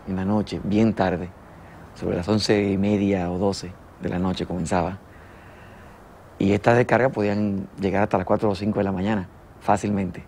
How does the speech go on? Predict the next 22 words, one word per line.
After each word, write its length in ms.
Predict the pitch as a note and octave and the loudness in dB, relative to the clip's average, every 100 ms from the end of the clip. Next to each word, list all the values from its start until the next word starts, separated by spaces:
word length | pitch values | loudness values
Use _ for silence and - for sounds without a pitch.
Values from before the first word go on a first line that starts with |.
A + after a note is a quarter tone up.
| - - - - - - - - - | -20 -20 -20 -20 -20 -18 -18 -20 -4
Por 120 | A#2+ G#2 | 2 4
allí 200 | G2+ C3 | 6 6
pasaban 440 | C#3 C3 B2+ A#2+ | 6 4 2 2
todos 220 | A#2+ B2+ | 4 4
los 120 | C3+ A#2+ | 4 0
músicos 540 | A#2+ B2+ B2+ - G#2+ | 0 -2 -4 -2 -2
de 80 | G#2 | 0
ese 100 | A2+ | 0
momento, 500 | A2 A2+ A2 F2+ F#2 - - - - - - - - | 2 2 2 0 -6 -14 -20 -20 -18 -16 -16 -18 -8
en 120 | - | -4
Nueva 180 | - F#2+ | -2 0
York. 320 | G2+ G#2+ G#2 - - - - - | 2 2 0 -6 -20 -20 -20 -10
Allí 200 | F#2 G2 | -2 0
conocí, 320 | G#2 G2+ G2+ | 0 0 0
por 160 | G#2 G2 | 0 -2
ejemplo, 400 | G2 G2+ G#2 G2+ | 0 -2 0 -2
un 840 | F#2+ F#2 - - - - - - | -2 -6 -10 -12 -14 -14 -14 -10
pianista 300 | - F#2+ G2+ | -4 -2 2
argentino, 460 | G#2+ G2+ F#2 G#2+ G2+ | 2 2 2 0 0
Jorge 260 | G2 F#2+ F#2+ | -2 -2 2
Dalto, 460 | G#2+ A2 - G2+ - - - - - - - - - | 2 2 0 -2 -6 -18 -20 -20 -20 -20 -20 -20 -8
eh, 240 | - D#2+ | -2 -2